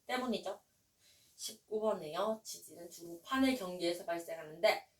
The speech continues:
우리나라는 일본에 비해 판의 경계가 멀리 떨어져 있기 때문이라 라고 할 수 있을 것 같네요. 자, 선생님이요, 개인적인 사정으로요,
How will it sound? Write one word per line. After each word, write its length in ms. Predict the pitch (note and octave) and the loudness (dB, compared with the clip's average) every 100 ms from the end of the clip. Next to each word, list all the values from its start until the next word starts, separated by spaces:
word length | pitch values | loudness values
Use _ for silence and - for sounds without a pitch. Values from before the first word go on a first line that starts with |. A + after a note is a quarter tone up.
| _ _ | _ _
우리나라는 720 | E3+ E3 E3+ D#3+ E3 G#3+ - | -4 -2 -2 -2 0 0 2
일본에 460 | A#3 A#3+ B3+ G#3+ | 0 0 0 0
비해 220 | E3 F3+ G3 | 2 -2 -2
판의 260 | A3+ A#3 | -6 -8
경계가 380 | G#3 D#3+ D3 E3 | -8 -14 -10 -6
멀리 460 | D3 C3 A2+ E3+ F3+ | -2 -2 -2 -4 6
떨어져 400 | G#3 A3+ A#3+ B3+ | 10 10 10 6
있기 220 | A#3 G#3 | 6 -4
때문이라 480 | - A3 A3 F#3+ F3+ - - | 0 2 4 6 6 6 0
라고 200 | D#3 E3+ | -6 -6
할 60 | F#3 | -6
수 160 | - | -8
있을 200 | F3+ F#3 | -12 -14
것 100 | F3+ | -14
같네요. 200 | F3 E3 _ _ _ _ _ _ _ - | -16 -20 _ _ _ _ _ _ _ 0
자, 300 | F3+ - - - _ _ _ | 2 2 0 -20 _ _ _
선생님이요, 680 | B3+ C4+ C#4+ C4 F#3+ E3+ E3+ | 0 6 10 10 10 8 6
개인적인 420 | E3 E3 F#3 F3 | 2 -2 -2 -2
사정으로요, 720 | - - A#3 G#3+ E3+ F3 G3+ | -4 -8 -6 -2 6 12 12